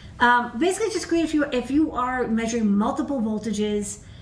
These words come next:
and currents, uh, you know, you're doing, like, photovoltaic projects or battery charging or, you know, motor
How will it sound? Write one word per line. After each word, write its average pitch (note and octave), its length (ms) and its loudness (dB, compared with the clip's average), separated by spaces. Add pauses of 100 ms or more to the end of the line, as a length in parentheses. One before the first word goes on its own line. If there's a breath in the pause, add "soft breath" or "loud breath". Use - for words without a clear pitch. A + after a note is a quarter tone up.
(340 loud breath)
and G#3+ 320 2
currents, G3+ 680 -4
uh, F#3 400 -2
you F#3+ 60 -2
know, F#3+ 80 0
you're F3 160 -2
doing, F3 400 -2
like, - 200 -12
photovoltaic F#3+ 640 -4
projects G3 580 -2
or D#3+ 140 -8
battery G3+ 460 0
charging F3+ 760 -4 (520 loud breath)
or, E3+ 760 -2 (100)
you F3+ 120 -2
know, F3+ 100 -2
motor A3 680 0